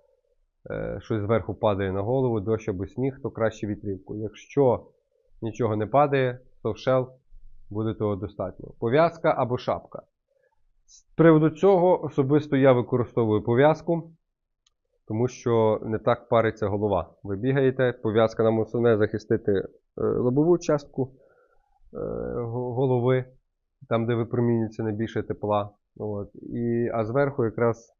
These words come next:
у нас буде голова дихати і буде навіть, ну, менше, слабше відчуватися, е,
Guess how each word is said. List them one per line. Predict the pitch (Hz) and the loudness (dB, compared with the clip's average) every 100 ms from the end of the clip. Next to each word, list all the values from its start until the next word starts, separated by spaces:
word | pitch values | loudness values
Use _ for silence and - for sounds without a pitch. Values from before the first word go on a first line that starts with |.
| _ _ | _ _
у | 104 | -6
нас | 107 | -4
буде | 101 110 | -4 -4
голова | 104 107 107 | -2 -2 -2
дихати | 104 127 127 - 117 | 0 -2 -2 -4 -6
і | - | -6
буде | 107 117 113 107 98 | -6 -2 0 0 -2
навіть, | 104 101 98 - _ _ _ _ _ _ | -4 -4 -6 -10 _ _ _ _ _ _
ну, | 101 85 _ | -18 -18 _
менше, | 101 120 117 101 | -2 -2 -2 -8
слабше | - 107 - 107 | -2 -4 -2 -8
відчуватися, | 92 - 101 98 95 - 90 - _ _ _ _ _ _ _ - | -6 -4 -4 -4 -8 -6 -8 -8 _ _ _ _ _ _ _ -18
е, | 127 98 92 90 | -14 -12 -10 -12